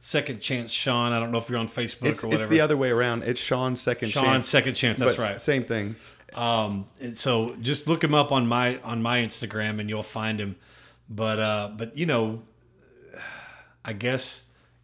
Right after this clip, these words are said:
Speaker 1: and I guess I gotta find out who you're talking about, 'cause I mean, I, I know a lot of pastors, but I don't know if I know, um, your pastors. What church
Speaker 2: So it's not,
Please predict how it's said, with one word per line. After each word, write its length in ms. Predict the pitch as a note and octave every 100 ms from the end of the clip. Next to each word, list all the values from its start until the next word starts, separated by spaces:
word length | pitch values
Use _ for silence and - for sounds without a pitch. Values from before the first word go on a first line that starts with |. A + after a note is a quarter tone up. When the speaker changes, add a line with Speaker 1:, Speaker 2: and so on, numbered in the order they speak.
| _
Speaker 1:
and 100 | A2
I 80 | A#2
guess 240 | C#3+ C3
I 80 | A#2
gotta 160 | A2+ C#3
find 240 | - A2+
out 120 | A2
who 60 | A2
you're 100 | A2+
talking 300 | A2 B2+ C#3+
about, 220 | A2 G#2
'cause 160 | - G#2+
I 40 |
mean, 180 | A2 G#2+
I, 240 | G#2 A2+ - - - -
I 120 | A#2
know 240 | A#2+ C3+
a 20 |
lot 200 | A#2+ B2+
of 80 | D3
pastors, 420 | C3 A2+ - B2
but 300 | A2+ A2+ A2+ - - -
I 40 |
don't 120 | B2 C#3
know 60 |
if 100 | C3+
I 80 | B2+
know, 540 | A#2+ B2 B2+ B2+ A2+ - - - _ -
um, 580 | A#2 A2 A2 G#2+ G2+ F#2+ -
your 180 | A#2 C3
pastors. 640 | C3+ G#2+ G2+ - G#2+ -
What 140 | C#3+ C#3+
church 520 | D3+ C#3+ C3+ - - _ _ _ _ -
Speaker 2:
So 140 | -
it's 100 | D#3
not, 140 | F3+